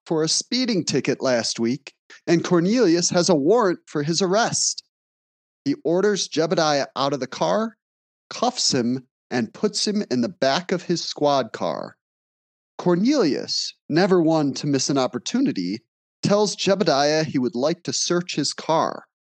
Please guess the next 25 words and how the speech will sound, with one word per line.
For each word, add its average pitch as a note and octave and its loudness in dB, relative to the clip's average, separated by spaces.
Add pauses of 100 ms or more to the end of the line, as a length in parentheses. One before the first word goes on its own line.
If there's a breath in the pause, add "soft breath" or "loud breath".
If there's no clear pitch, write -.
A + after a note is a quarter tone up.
(720)
Jebediah D#3+ 4
is C#3 0
no E3 4
dummy. D#3 0 (160)
He D3 2
knows D#3+ 2
his E3 -2
rights, E3 -2 (260)
and C3 0
he F#3 4
tells F#3+ 2
Cornelius F3+ 2
to G3+ 0
pound D#3+ 0
sand. G3 2 (680)
His C3 -2
exact F3 2
words G3+ 2
are, D#3+ 0
"I D3+ 0
do C#3+ -6
not D#3 0 (180)
give F3 0
you C#3+ -2
consent F#3+ 0